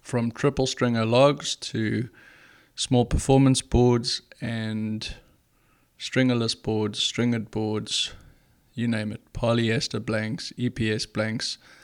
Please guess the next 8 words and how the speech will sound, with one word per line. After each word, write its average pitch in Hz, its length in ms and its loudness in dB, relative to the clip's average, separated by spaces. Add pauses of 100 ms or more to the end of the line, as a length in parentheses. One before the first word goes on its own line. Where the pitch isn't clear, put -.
(880)
It's - 100 -20
been 127 220 2
rewarding. 113 500 -2 (640)
And 120 100 -2
there's 113 140 -4
definitely 135 320 2
certain 123 380 0
limitations, 117 760 -2